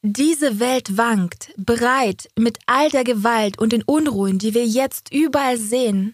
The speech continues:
zu fallen. Was wird danach kommen? Bald wird Jesus wiederkommen. Aus der Bibel haben wir gelernt, dass wir nur eine Zeit, nur eine Zeit lang Gelegenheit zur Bekehrung haben.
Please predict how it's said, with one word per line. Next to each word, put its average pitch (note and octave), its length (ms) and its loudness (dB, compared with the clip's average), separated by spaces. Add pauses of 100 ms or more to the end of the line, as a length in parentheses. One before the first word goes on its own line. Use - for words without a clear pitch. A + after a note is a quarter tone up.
(140)
zu - 200 -6
fallen. G3 560 -2 (1120)
Was A#3 300 -2
wird D#4 160 0
danach D#4+ 400 -2
kommen? F#3 420 -4 (600)
Bald C#4+ 520 0
wird C4+ 160 0
Jesus A#3+ 480 -2
wiederkommen. F3+ 680 -4 (460)
Aus A#3+ 160 0
der B3 100 2
Bibel C4+ 380 0
haben B3 220 0
wir A#3 80 2
gelernt, G#3 580 0
dass G#3+ 180 -4
wir A#3 100 2
nur B3 120 2 (100)
eine C#4 300 0
Zeit, A#3 460 -2 (160)
nur A3+ 240 0
eine C4 280 0
Zeit B3+ 340 -2
lang F3+ 260 0 (320)
Gelegenheit G3+ 680 0
zur G3 100 -4
Bekehrung F#3 560 -2
haben. G3+ 340 -12